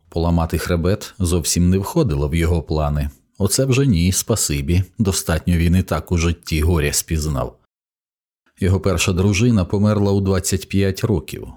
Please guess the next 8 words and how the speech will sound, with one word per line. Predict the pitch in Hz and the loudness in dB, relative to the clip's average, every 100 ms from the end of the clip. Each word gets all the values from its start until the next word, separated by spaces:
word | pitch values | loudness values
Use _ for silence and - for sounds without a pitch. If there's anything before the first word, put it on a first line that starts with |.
| _ | _
Обидві | 127 131 151 117 | -2 0 2 4
їхні | 113 104 101 - 87 | 4 4 2 0 0
спільні | - 95 82 85 85 | 0 -2 2 2 2
доньки | 85 101 90 - | 2 2 2 0
вже | 78 73 82 80 | -4 -2 -2 -2
теж | - 98 98 | -2 0 0
були | 73 80 73 | 0 0 0
мертві. | 73 65 64 - 60 | 0 -2 -6 -8 -16